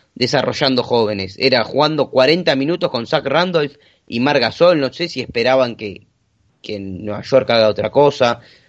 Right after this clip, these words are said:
o, o cosas así. Pero con el poder de, que tiene la ciudad y el poder de dinero, lo dijo muy claro Kevin Durant, él quería ir a Nueva York, pero antes de ir a los Knicks, eligió ir a los Nets.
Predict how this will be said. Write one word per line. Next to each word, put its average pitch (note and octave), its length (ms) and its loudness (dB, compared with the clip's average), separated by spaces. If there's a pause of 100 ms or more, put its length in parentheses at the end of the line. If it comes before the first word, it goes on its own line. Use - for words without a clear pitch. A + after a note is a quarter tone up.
(120)
o, - 240 -6
o A2 160 0
cosas A#2+ 320 2
así. G#2+ 440 0 (480)
Pero G2+ 520 0 (240)
con A2 200 4
el A2 280 2
poder D3 760 2
de, - 300 -18
que C3 160 -4
tiene F3+ 260 -2
la A#2+ 160 0
ciudad C3+ 420 2
y A2 180 -4
el G#2 100 -8
poder F3 280 0
de E3 80 -4
dinero, B2+ 520 -4 (540)
lo D#3 180 4
dijo A#3 220 0
muy G3 140 -4
claro G#3 280 -2
Kevin G3 220 0
Durant, F3+ 380 0
él G#3+ 140 0
quería F3 240 0
ir E3 100 2
a C#3+ 80 2
Nueva B2+ 240 4
York, A#2+ 420 2 (220)
pero B2 180 0
antes E3+ 220 0
de F3 60 0
ir F3+ 80 2
a F3 60 6
los C#3+ 100 4
Knicks, G#3+ 340 -2 (100)
eligió B2 300 -4
ir A3+ 80 4
a F3 60 6
los A#2+ 160 4
Nets. - 480 -2